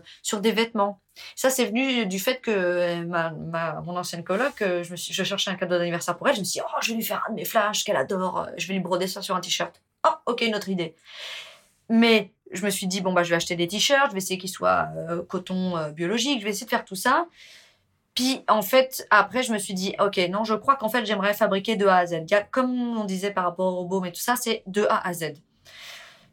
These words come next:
Et puis, je sais que maintenant, on est au retour du local. Moi, c'est très important pour moi. Le local, le fait main, euh, la chaîne courte, ça, c'est très important. Et donc, bah là, je me suis mise, euh, dans le projet de fabriquer donc moi-même mes cotons ouatés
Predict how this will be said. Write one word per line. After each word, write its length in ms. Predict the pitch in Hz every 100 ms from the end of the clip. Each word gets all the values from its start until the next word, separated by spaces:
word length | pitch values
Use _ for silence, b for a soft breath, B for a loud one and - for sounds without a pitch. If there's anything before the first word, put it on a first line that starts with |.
| -
Et 100 | 226
puis, 340 | 220 214 208 196
je 140 | 185
sais 240 | 180 254 -
que 280 | 220 190
maintenant, 380 | 165 180 185 214 202
on 120 | 196
est 140 | 190
au 140 | 175 170
retour 300 | 175 180 185
du 140 | 175
local. 640 | 180 180 262 262 254 247 190
Moi, 100 | 240
c'est 200 | - - _
très 480 | - 269 277 247 220
important 420 | 208 208 196 202
pour 140 | 185
moi. 140 | 180 160
Le 120 | 175
local, 400 | 202 196 262 240
le 80 | 196
fait 280 | - 214 214
main, 420 | 220 254 262 262 B B B -
euh, 420 | 190 185 180 180 185
la 140 | 180
chaîne 340 | - 202 202
courte, 460 | 190 285 294 - - - _
ça, 280 | - - 226
c'est 220 | - 185
très 200 | - 226
important. 480 | 202 185 - 277 339 B B B _
Et 100 | 214
donc, 260 | 190 254 339
bah 120 | 190
là, 100 | 214
je 100 | 214
me 40 | 202
suis 160 | -
mise, 340 | 175 190 277 240
euh, 420 | 190 175 170 165 160
dans 260 | 170 196
le 280 | 185 165 156
projet 400 | - 190 175 247
de 140 | 196
fabriquer 480 | 190 196 175 185 190
donc 160 | 165 160
moi-même 400 | 175 180 180 180
mes 120 | 165
cotons 260 | - 151 160
ouatés 340 | 156 - 285